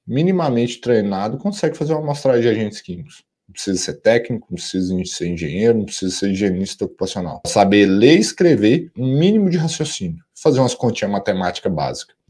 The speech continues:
Você consegue fazer a amostragem. Eu sou chamado, e as consultorias que eu presto, e os no-, meus alunos também do método H O F A S fazem,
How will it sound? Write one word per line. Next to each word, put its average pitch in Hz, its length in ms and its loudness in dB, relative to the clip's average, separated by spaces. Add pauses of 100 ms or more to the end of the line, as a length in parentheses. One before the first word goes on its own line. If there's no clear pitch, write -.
(120)
Você 92 680 2 (460)
consegue 95 760 0 (680)
fazer 95 200 0
a 87 40 2
amostragem. 92 580 -4 (720)
Eu 123 80 2
sou 165 160 2
chamado, 139 480 2
e 127 40 4
as - 100 0
consultorias 117 640 2
que - 100 0
eu - 60 2
presto, 101 440 4
e 101 40 0
os 101 160 0
no-, 92 240 -2
meus 107 340 2
alunos 107 480 2
também 98 300 -2
do 101 80 0
método 92 320 -2
H 87 180 4
O 85 80 4
F - 140 -8
A 76 40 0
S - 200 -8
fazem, 135 440 2